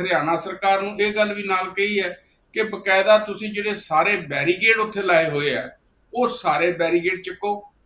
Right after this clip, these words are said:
ਤੇ ਇਹਨਾਂ ਨੂੰ ਦਿੱਲੀ ਜਾਣ ਦਿਓ, ਤੁਸੀਂ ਦਿੱਲੀ ਜਾਣ ਤੋਂ ਇਹਨਾਂ ਨੂੰ ਰੋਕ ਨਹੀਂ ਸਕਦੇ। ਤੇ ਇਹ ਡੈਮੋਕ੍ਰੇਸੀ ਹੈ, ਡੈਮੋਕ੍ਰੇਸੀ 'ਚ ਹਰ ਇੱਕ ਨੂੰ ਇਸ ਗੱਲ ਦਾ ਹੱਕ, ਅਧਿਕਾਰ ਪ੍ਰਾਪਤ ਹੈ ਕਿ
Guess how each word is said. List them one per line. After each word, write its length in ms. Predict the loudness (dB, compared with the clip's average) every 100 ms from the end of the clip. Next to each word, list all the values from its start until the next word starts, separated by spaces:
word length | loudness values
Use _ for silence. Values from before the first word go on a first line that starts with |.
| _ -4
ਤੇ 180 | -4 -2
ਇਹਨਾਂ 260 | -2 0 0
ਨੂੰ 180 | 0 0
ਦਿੱਲੀ 340 | 0 0 -2
ਜਾਣ 280 | 2 2 2
ਦਿਓ, 100 | -2
ਤੁਸੀਂ 280 | -4 -10 -10
ਦਿੱਲੀ 280 | -8 -8
ਜਾਣ 260 | 0 0 0
ਤੋਂ 180 | 0 2
ਇਹਨਾਂ 200 | 4 2
ਨੂੰ 280 | 0 -6 -8 _ _ _
ਰੋਕ 360 | 0 4 4 4
ਨਹੀਂ 280 | 2 2 2
ਸਕਦੇ। 520 | 2 0 0 -4 -6 _ _ -4
ਤੇ 320 | -4 -2 0
ਇਹ 100 | 0
ਡੈਮੋਕ੍ਰੇਸੀ 760 | 2 0 0 -4 -6 -6 -4
ਹੈ, 60 | -4
ਡੈਮੋਕ੍ਰੇਸੀ 720 | 0 -2 0 -6 -2 -2 -4
'ਚ 120 | -8
ਹਰ 180 | -4 0
ਇੱਕ 180 | 0 0
ਨੂੰ 320 | -4 -4 -6 -10 _ _
ਇਸ 220 | 4 4 4
ਗੱਲ 180 | 2 2
ਦਾ 140 | 4 2
ਹੱਕ, 380 | 2 -4 -2 0 0
ਅਧਿਕਾਰ 400 | 0 2 2 2
ਪ੍ਰਾਪਤ 500 | 2 2 2 -2 2
ਹੈ 120 | 2
ਕਿ 140 | 0